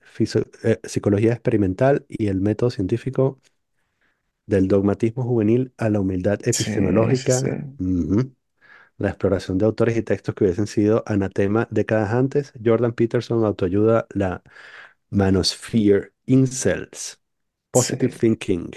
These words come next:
Speaker 1: wait but why, data science, large language models y la división social del intelecto.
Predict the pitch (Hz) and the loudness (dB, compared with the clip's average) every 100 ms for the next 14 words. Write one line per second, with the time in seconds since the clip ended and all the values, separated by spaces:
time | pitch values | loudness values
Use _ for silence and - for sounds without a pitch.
0 | - _ - 107 117 120 - 117 113 107 | -20 _ -8 0 2 2 -2 -6 0 2
1 | 104 90 85 95 _ _ 107 101 104 - | 2 -2 -6 -10 _ _ 0 2 0 0
2 | 90 82 85 - _ _ _ _ _ - | -6 -6 -12 -14 _ _ _ _ _ -4
3 | 104 98 98 101 98 95 131 151 156 147 | 2 2 0 0 0 2 4 4 4 2
4 | 131 98 95 90 98 95 - 107 104 107 | 0 2 0 0 -4 -4 -2 0 0 0
5 | 95 90 82 - - | -2 -4 -6 -10 -20